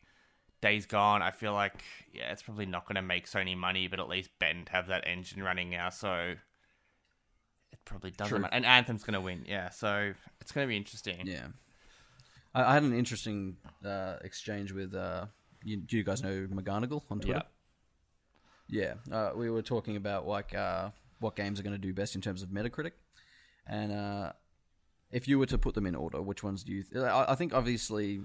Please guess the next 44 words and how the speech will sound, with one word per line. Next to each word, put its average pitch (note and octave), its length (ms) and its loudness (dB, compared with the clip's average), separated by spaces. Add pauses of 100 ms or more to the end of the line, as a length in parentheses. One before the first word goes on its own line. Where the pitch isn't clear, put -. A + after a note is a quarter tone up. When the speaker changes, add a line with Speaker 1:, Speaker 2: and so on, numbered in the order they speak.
(100)
Speaker 2:
Anthem G#2+ 260 0
and G2+ 100 0
Metro G2 280 0
would F#2+ 120 -2
probably F#2+ 240 -2
duke F#2+ 240 -4
it G2 80 -2
out G2 200 0
for F#2 300 -4 (340)
the A2+ 80 -4
best G2+ 240 -2
of F#2 140 -6
the F2+ 100 -8 (240)
four. F2 380 -4 (720)
And G#2 140 0
then G#2 360 -2
the G2+ 180 -2
basic, G2 340 -4 (220)
uh, F#2 520 0
the G2+ 80 -4
funny G2+ 240 2
part F#2 240 0
was F#2+ 260 -4
what - 220 -6
we G2+ 80 -4
decided F#2+ 480 -4
would F#2+ 80 -10
be F#2+ 120 -4
better G2 280 -2
out F#2 100 -2
of F#2+ 120 -8
Days F#2+ 240 -2
Gone F#2 180 -2
and F2+ 120 -6
Crackdown, A2+ 420 -4
'cause G#2 120 -6
we G2 60 -4
think F#2+ 160 -6
they're F#2 120 -6
both - 200 -8
gonna F2+ 120 -6
be F2 120 -6
on E2+ 120 -6
the D2+ 160 -8